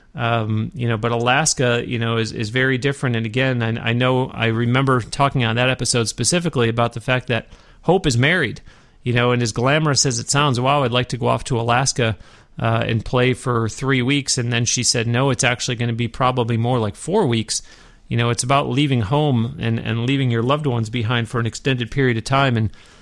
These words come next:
uh, a lot of these guests, uh, I, I remember back on episode four, Nancy Moran, you know, saying the road is not the glamour that, that people think it is.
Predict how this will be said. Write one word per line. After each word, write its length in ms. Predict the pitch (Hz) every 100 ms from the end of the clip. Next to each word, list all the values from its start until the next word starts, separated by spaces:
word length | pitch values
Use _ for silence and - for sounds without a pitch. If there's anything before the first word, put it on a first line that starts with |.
| - -
uh, 220 | 117 123
a 80 | 131
lot 220 | 170 196
of 100 | 160
these 180 | 127 110
guests, 340 | 123 110 -
uh, 220 | 120 117 120
I, 160 | 120
I 140 | 123 120
remember 460 | 117 127 123 131
back 280 | 120 127 123
on 100 | 127
episode 400 | 127 135 - 127
four, 260 | - 147 139
Nancy 360 | 113 123 -
Moran, 560 | 123 117 127 143 107 127 143
you 120 | 120
know, 120 | 117
saying 300 | - 127 131
the 100 | 120
road 320 | 117 143 175
is 120 | 156
not 240 | 147 143 160
the 80 | 123
glamour 480 | 127 127 147 139
that, 260 | 117 123 -
that 160 | 117 -
people 280 | - -
think 300 | 110 143 139
it 100 | 120
is. 260 | 110 110